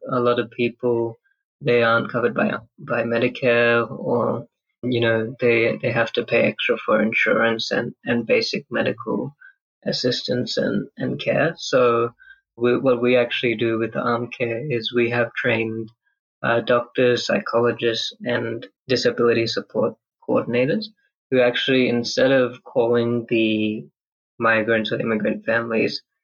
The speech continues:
to a particular office or location, we actually go into the community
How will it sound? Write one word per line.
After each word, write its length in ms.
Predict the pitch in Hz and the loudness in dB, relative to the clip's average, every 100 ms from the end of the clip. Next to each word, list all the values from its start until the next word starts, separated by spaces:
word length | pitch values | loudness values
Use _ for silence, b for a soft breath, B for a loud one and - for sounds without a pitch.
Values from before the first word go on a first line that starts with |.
| _ _ - - - | _ _ -8 -6 2
to 560 | 120 117 113 113 127 - _ | 4 4 4 2 -2 -6 _
a 140 | 120 | -4
particular 420 | 113 - 117 117 117 | -2 -6 -2 0 2
office 460 | - - 113 - | 0 -2 -2 0
or 100 | 113 | 0
location, 600 | 110 107 113 120 - 123 | 2 0 -2 -2 -2 -2
we 120 | 123 | 2
actually 320 | 120 117 - 110 | 2 2 0 0
go 220 | 113 113 | 0 0
into 220 | 113 - | -2 -2
the 100 | - | -4
community 720 | 113 120 120 123 131 175 | -4 -8 -6 -4 -2 -2